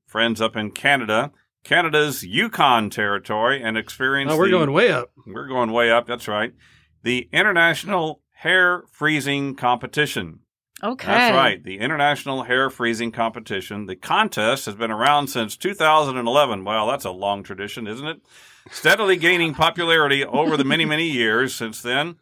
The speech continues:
Speaker 1: as the outlandish image has, uh, been getting, uh, uh, global publicity.
Speaker 2: Did it just hit a decade, or is it now plus a de-,
Speaker 1: Uh,
Speaker 2: it's
Speaker 1: I think
Speaker 2: plus
Speaker 1: we're in,
Speaker 2: one.
Speaker 1: I think we're in
Speaker 2: Okay.
Speaker 1: the second
Speaker 2: Second
Speaker 1: decade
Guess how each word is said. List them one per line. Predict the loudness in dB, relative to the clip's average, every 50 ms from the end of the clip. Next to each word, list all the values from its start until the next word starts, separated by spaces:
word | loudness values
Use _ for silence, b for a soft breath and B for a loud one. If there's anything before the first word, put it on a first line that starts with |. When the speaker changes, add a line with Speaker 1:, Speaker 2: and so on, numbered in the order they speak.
| -16 B -10 -10 -10 B B B
Speaker 1:
as | -2 0 0 0 2
the | 2 4
outlandish | 4 4 4 2 2 2 2 2 0 -2 -2 -2
image | -2 -2 -2 -4 -6 -4 -2
has, | 0 0 2 0 0 -2 -6 _ -12
uh, | -6 -4 -2 -2 -2 -4 -4
been | -4 -6 -4 -2
getting, | 0 0 0 0 0 -2 -4 -6 -4
uh, | -4 -2 -2 -2 -4 B B B B B B B -20 B B B
uh, | -2 0 2 2 2 0
global | 0 2 4 4 4 4 4 2 0 2
publicity. | 2 0 2 2 2 0 0 -2 -4 -6 -6 -8 -6 -4
Speaker 2:
Did | 0 0 2
it | 2 2
just | 2 2 0 0 -2 -2
hit | 0 2 2
a | 0
decade, | 0 -2 -4 -4 -4 -2 -2 0 2 2
or | 2
is | 2 2 0
it | 0 0
now | 0 0 0 0
plus | -2 -4 -2 -2 -2 0 -2 -4 -8 -8 _ -8
a | -6
de-, | -4 0 0
Speaker 1:
Uh, | 2 2 2 2 0
Speaker 2:
it's | 0 -2
Speaker 1:
I |
think | 0 2
Speaker 2:
plus | 2 4 4 4
Speaker 1:
we're | 4
in, | 4
Speaker 2:
one. | 2 2 0 -2
Speaker 1:
I | -4
think | -4 -4 -2 0
we're | 0 2 2
in | 0
Speaker 2:
Okay. | 0 -4
Speaker 1:
the | -4
second | -4 -6 -4 0 0 0 0 0 0
Speaker 2:
Second | 2 4 4 4 4 4 4
Speaker 1:
decade | 4 4